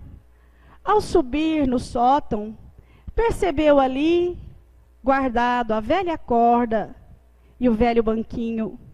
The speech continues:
Uma emoção diferente tomou conta do seu ser. Ele tomou o banquinho e a corda, desceu as escadas lentamente,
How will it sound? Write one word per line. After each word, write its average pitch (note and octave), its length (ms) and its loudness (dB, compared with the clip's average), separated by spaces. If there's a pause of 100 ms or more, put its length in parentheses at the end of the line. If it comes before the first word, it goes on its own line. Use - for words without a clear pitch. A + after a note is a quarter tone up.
(600)
Uma F#4 280 6
emoção F4+ 800 4
diferente D#4 880 0
tomou B3+ 360 4
conta C4+ 480 0
do A3+ 120 2
seu A3 180 -2
ser. D#4 540 -2 (840)
Ele F4+ 580 0 (360)
tomou C#4 520 8
o B3+ 40 0
banquinho D#4+ 640 2
e C4 80 0
a A3+ 80 -2
corda, C#4 760 2 (640)
desceu E4 540 2
as D4+ 140 2
escadas C4 760 0
lentamente, B3+ 960 -2